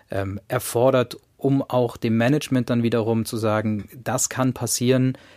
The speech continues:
wenn wir einen gekündigten Mitarbeitenden haben und die Hardware zum Beispiel nicht bei uns behalten,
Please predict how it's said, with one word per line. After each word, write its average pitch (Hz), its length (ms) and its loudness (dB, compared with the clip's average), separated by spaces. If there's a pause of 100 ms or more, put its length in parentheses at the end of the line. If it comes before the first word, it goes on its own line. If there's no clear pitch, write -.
(120)
wenn 127 520 2 (380)
wir 113 200 -2
einen 117 120 0
gekündigten 120 520 0
Mitarbeitenden 123 680 0
haben 117 400 2 (160)
und 131 300 0
die 110 100 0
Hardware 117 340 0
zum - 140 -4
Beispiel 107 300 -4
nicht 117 520 -2 (1040)
bei 104 160 -4
uns 165 200 0
behalten, 151 500 2